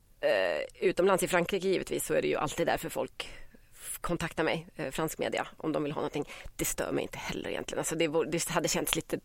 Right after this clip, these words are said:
löjligt att gnälla på det när han har varit liksom hela min, eh, trampolin in i det här yrket. Men, eh, ja, det där, inte, äh, inte så mycket att han är man, men det är klart att någon gång när han hade den, sin berömda beef med damlandslaget och sa att de kunde, äh,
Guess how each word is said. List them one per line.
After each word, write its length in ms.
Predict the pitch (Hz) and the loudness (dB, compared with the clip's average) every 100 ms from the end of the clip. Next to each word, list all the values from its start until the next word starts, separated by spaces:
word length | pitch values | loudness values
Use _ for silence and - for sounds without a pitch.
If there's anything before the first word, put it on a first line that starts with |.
| - | -4
löjligt 540 | 180 185 165 160 185 185 | 6 8 8 6 4 4
att 60 | |
gnälla 320 | 185 190 156 | 6 8 6
på 80 | 160 | 4
det 140 | 180 185 | 4 6
när 140 | 170 | 6
han 240 | 160 151 147 - - - - - - | 6 4 0 -10 -18 -18 -18 -18 4
har 140 | 185 | 6
varit 180 | 160 - | 6 4
liksom 200 | - 175 | 2 4
hela 200 | 170 170 | 6 6
min, 300 | 180 165 160 | 6 6 4
eh, 220 | 156 151 147 - - - - 170 | 4 2 -2 -10 -20 -20 -6 4
trampolin 680 | 196 180 180 190 208 185 - | 8 8 6 6 6 6 6
in 240 | 190 196 220 | 6 8 8
i 40 | |
det 100 | 190 | 8
här 160 | 175 165 | 8 6
yrket. 460 | 170 151 - - | 2 2 -2 4
Men, 280 | 196 196 196 | 6 8 8
eh, 200 | 202 196 - - - - - - - _ - - | 8 6 0 -14 -18 -20 -20 -20 -20 _ 0 6
ja, 300 | 196 240 - | 8 8 6
det 100 | 208 | 4
där, 100 | 233 | 6
inte, 220 | 220 - - - - | 4 2 0 4 4
äh, 80 | 247 | 6
inte 160 | 254 226 | 4 6
så 60 | 277 | 4
mycket 140 | 220 | 4
att 60 | - | 4
han 120 | 196 | 4
är 60 | |
man, 360 | 214 247 269 175 | 6 6 6 6
men 180 | 170 202 | 4 4
det 60 | |
är 20 | 220 | 4
klart 200 | 190 202 | 2 2
att 100 | 214 | 4
någon 320 | 233 254 240 | 6 6 6
gång 220 | 185 180 | 6 4
när 100 | 180 | 4
han 380 | 165 165 156 - - - _ | 4 2 0 -2 -6 -20 _
hade 300 | - 196 165 | -6 -2 0
den, 180 | 175 170 | 2 2
sin 340 | 170 175 170 160 | 2 0 0 2
berömda 340 | 180 170 170 | 2 4 2
beef 280 | 165 160 - | 2 0 0
med 100 | 170 | 2
damlandslaget 680 | 180 170 170 - 175 190 180 | 4 4 2 2 0 0 -4
och 60 | |
sa 100 | - | -4
att 80 | - | -4
de 140 | - | -4
kunde, 220 | - 160 143 | -4 -2 -2
äh, 800 | - - - - - - - | -4 -14 -20 -20 -16 -16 -14